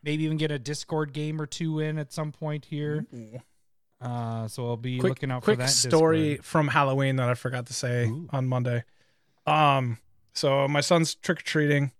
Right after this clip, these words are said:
Speaker 2: and for some reason, he's just staring at w-, one of the ladies when they knock, and, um, she goes, "What? Do I look weird?"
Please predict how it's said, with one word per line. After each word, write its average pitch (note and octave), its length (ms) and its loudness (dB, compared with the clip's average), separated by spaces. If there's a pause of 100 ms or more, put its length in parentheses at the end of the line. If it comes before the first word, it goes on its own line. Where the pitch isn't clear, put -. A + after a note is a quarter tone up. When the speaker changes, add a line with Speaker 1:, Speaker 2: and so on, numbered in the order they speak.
(480)
Speaker 2:
and D3 200 0
for C3+ 120 -2
some F#3 260 2
reason, D#3+ 320 4
he's D3 240 0
just - 480 0 (140)
staring C#3 760 0
at D3 160 -4
w-, C#3 280 -10 (120)
one D3+ 300 0
of D3 40 2
the C#3+ 140 4
ladies C#3 480 2
when C3+ 160 -2
they C3+ 140 -2
knock, C3+ 380 -2 (840)
and, C3 680 2 (360)
um, C3 580 -4 (360)
she - 200 -2
goes, C3 460 2 (240)
"What? - 260 0 (480)
Do B2 100 -4
I A#2 60 -4
look A#2+ 260 0
weird?" C4 360 -2